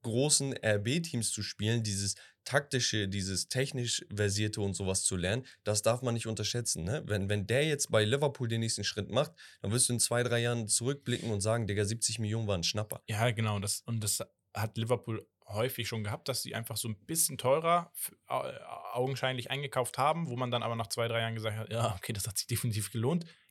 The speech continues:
Speaker 2: Gab auch einige Spieler, Keita als Beispiel, wo es nicht der Fall war, aber auch damals ein Firmino wurde relativ teuer eingekauft, wo man gesagt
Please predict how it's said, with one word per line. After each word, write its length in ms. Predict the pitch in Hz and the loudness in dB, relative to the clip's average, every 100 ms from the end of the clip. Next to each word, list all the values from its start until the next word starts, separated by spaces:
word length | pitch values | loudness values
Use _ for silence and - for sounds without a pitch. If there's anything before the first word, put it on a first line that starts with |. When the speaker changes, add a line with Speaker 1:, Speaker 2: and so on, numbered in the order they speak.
| _ | _
Speaker 2:
Gab 280 | - 104 - | 0 0 0
auch 100 | - | -6
einige 360 | - 104 104 101 | 0 2 2 -2
Spieler, 480 | - 110 104 101 - _ _ - | -4 -2 -2 -4 -8 _ _ -6
Keita 260 | 98 104 | -4 -2
als 160 | 90 - | -2 -2
Beispiel, 500 | 98 92 107 92 82 85 | -4 -4 -4 -6 -6 -10
wo 100 | 95 | -8
es 140 | - | -6
nicht 160 | 123 131 | -4 0
der 80 | 110 | 0
Fall 220 | 113 110 | 2 2
war, 180 | 110 - - - - - | 0 -2 -16 -20 -20 -4
aber 240 | 101 101 | 0 2
auch 100 | 98 | 2
damals 360 | 104 110 110 - | 2 2 2 0
ein 80 | 98 | -2
Firmino 460 | 117 117 127 120 | 0 2 4 4
wurde 200 | 107 104 | 4 2
relativ 340 | 107 117 113 101 | 4 4 2 0
teuer 220 | 113 113 | 4 6
eingekauft, 400 | 117 117 104 110 | 6 2 2 2
wo 60 | 113 | 2
man 80 | 113 | -2
gesagt 140 | 104 | -4